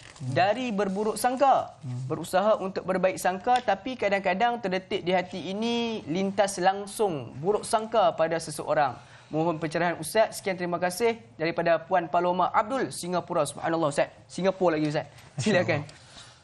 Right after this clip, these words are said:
Speaker 1: Ada beberapa tips yang diberi oleh para ulama kita untuk kita menghindarkan diri kita, nak bersihkan diri kita daripada buruk sangka ini. Yang pertamanya ialah kita kena faham bahawa, eh, sifat su'uzon ni, buruk sangka ni, sama ada buruk sangka dengan Allah, buruk sangka dengan manusia,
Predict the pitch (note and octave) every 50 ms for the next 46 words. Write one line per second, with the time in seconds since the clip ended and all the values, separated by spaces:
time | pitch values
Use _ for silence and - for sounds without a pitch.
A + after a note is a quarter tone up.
0 | _ _ _ _ _ _ - C3+ D3 F3+ F#3 E3 D#3+ C3+ - - D3+ C#3 C3+ C3
1 | C3+ - D#3+ C3 G#2+ - - C3+ C3 B2+ C3 C3 B2+ A#2+ B2 C#3 D3 C#3 C3+ B2+
2 | B2+ B2 B2 A#2+ - A#2+ A#2 A#2 A#2+ B2 B2 A#2+ A#2+ B2 A2+ A2 G#2+ - - -
3 | _ - C#3+ B2+ A#2+ A#2 A#2 A#2 A#2+ A#2 - C#3+ B2+ B2+ - - C3+ - D3 C3
4 | C3 B2+ A#2+ C3+ C3+ C3 C3 B2 A#2+ A2+ - A#2+ A2+ A2 A2+ G#2+ - B2 G#2+ -
5 | - A#2+ A#2 A2+ A2+ A2+ A2+ A2+ A2+ A2+ A2 - A2+ A#2 A#2+ G#2+ - - C#3+ A#2
6 | G2 - A#2 A2+ G#2+ G#2+ A2 G#2+ - A2 G#2 - A#2+ A#2 A2+ A2+ A2 G#2+ A2+ A2
7 | G#2+ - A2+ A2 A2+ A#2 A#2 A2+ A2+ A2 G#2+ A2 B2 B2 G#2+ - - A#2+ A2 G#2+
8 | G#2+ - A2 A2 A2+ C3+ D3+ D3+ C#3 C3 C3 B2+ - A#2+ A#2 A#2 A#2 A#2 B2 C3+
9 | C#3+ C#3 A#2 A#2 A#2+ A#2+ B2 A#2 - - - - - - - - - - C#3 C3
10 | D#3 D3+ D#3+ D3 D3 C#3 - - C3+ C3+ E3 E3 D3+ C3 C3 C3 C3 C3 C3 B2+
11 | B2 B2 B2 B2 - - - - - - - - A#2+ B2+ B2+ - D#3 D3 - -
12 | - G#3 F#3+ - - - - - - - F#3 D#3+ D#3 D#3 C#3+ C3+ D3 F3 D3+ C3
13 | C3+ C3 B2+ C3 D3 D#3+ C3 - - C#3+ C3 C3 - - D#3+ C3 A#2+ B2+ A#2+ -
14 | B2 B2 B2+ B2+ B2+ B2 C3 A#2+ B2 C3 B2 - - B2+ A#2+ B2 - - C#3 C3
15 | B2+ B2 B2 B2 B2 A#2+ A#2+ B2+ B2 B2+ B2 C3+ C#3 - C#3+ C3+ B2+ B2 A#2+ B2
16 | B2 B2+ C3 - - A#2+ A2+ - - B2+ A#2+ A#2+ - - C3 B2 A#2+ A#2 A#2+ A#2+
17 | B2 B2 B2 B2 B2+ C3 C3+ C3 - - F3+ G3+